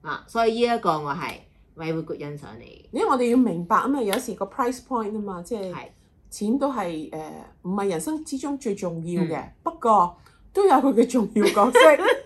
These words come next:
Speaker 2: <laughs>所以最重要希望幫到大家。
Speaker 1: 係，冇錯。
Speaker 2: 呢個就係我哋出於嘅內心，就真正嘅，即係誠意嚟嘅。
Speaker 1: 係啊，所以呢，傾傾講講入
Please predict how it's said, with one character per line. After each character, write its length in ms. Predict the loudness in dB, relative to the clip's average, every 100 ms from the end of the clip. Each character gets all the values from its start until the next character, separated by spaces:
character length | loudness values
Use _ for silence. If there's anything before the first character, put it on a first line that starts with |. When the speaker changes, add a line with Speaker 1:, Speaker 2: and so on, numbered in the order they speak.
| -8
Speaker 2:
<laughs> 720 | -6 -8 -10 -14 -16 -20 -20
所 200 | -8 -4
以 60 | -2
最 200 | -2 -4
重 280 | -4 -4 -2
要 80 |
希 160 | -4 -4
望 160 | -4 -4
幫 160 | -6 -6
到 100 | -10
大 160 | -14
家。 240 | -14 -12 -14 -20 -16
Speaker 1:
係， 120 | -16 -16 _
冇 140 | -14 -10
錯。 80 | -6
Speaker 2:
呢 80 | -6
個 80 | -6
就 120 | -8
係 180 | -8 -10
我 100 | -10
哋 260 | -10 -12 -14 -20 _ -18
出 120 | -10
於 180 | -8 -6
嘅 220 | -6 -6
內 40 | -8
心， 260 | -8 -8
就 120 | -8 -8
真 400 | -2 0 0 0
正 160 | -2 -6 -6
嘅， 280 | -8 -8 -8
即 140 | -8
係 120 | -8
誠 140 | -8 -10 -10
意 200 | -10 -12
嚟 60 | -14
嘅。 180 | -20 -20 _ _ _ _
Speaker 1:
係 240 | -10 -8 -8
啊， 140 | -10
所 180 | -6 -4
以 180 | 0 0
呢， 100 | 0 -4 -6 -10 -14 _ _ -8
傾 160 | -4
傾 180 | -4 -2
講 220 | -2 -2
講 140 | -2 -2
入 120 | -2